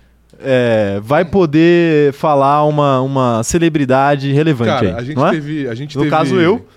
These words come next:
Speaker 1: Então agora que o Akinator me conhece, eu posso dizer que eu tenho sucesso profissional.
Speaker 2: A gente teve muitas discussões, inclusive aqui ano passado,
Speaker 1: Perfeitamente.
Speaker 2: sobre os status de celebridade
Speaker 1: Sim.
Speaker 2: e subcelebridade.
Speaker 1: Sim,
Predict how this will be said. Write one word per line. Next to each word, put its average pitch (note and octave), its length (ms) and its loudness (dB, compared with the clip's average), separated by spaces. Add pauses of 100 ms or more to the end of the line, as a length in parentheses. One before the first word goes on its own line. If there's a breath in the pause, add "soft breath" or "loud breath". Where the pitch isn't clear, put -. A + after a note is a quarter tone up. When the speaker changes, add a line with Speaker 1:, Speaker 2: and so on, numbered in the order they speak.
(120 soft breath)
Speaker 1:
Então C3 240 0
agora D#3+ 400 2
que - 100 -6
o F#3 40 0
Akinator D3+ 680 -6 (500 soft breath)
me C#3+ 160 0
conhece, F3 680 0
eu D3 160 0
posso D3+ 320 -2
dizer C3+ 160 -2
que C#3+ 80 -10
eu D#3 80 -2
tenho D#3+ 340 0
sucesso C#3+ 440 -6
profissional. C3 440 -6 (380 soft breath)
Speaker 2:
A C3 80 -8
gente D#3 220 -12
teve E3 420 -6
muitas C#3+ 540 -8
discussões, C#3 480 -14
inclusive C#3+ 340 -8
aqui C#3+ 180 -8
ano C#3 120 -8
passado, B2 480 -8
Speaker 1:
Perfeitamente. G#2+ 420 -8
Speaker 2:
sobre C3+ 220 -6
os C3+ 40 -6
status B2 400 -6
de A#2+ 80 -14
celebridade A2+ 720 -12
Speaker 1:
Sim. B2 320 -2
Speaker 2:
e F3+ 60 -16
subcelebridade. C3 760 -10
Speaker 1:
Sim, G#2 160 -2